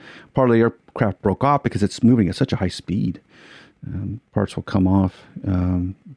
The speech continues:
the, the, the couple of things come to mind. Uh, pilot induced,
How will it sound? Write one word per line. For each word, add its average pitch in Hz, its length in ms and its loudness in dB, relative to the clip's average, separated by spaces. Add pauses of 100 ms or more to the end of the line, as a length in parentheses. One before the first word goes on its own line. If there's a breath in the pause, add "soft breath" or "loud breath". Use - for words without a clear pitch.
(140)
the, 104 400 2
the, 117 160 0 (140)
the 107 180 0 (1500)
couple 147 240 0
of 139 60 2
things 139 220 4
come 139 180 2
to 120 80 4
mind. 123 400 4 (1800 soft breath)
Uh, 135 380 6
pilot 156 460 4
induced, 147 600 4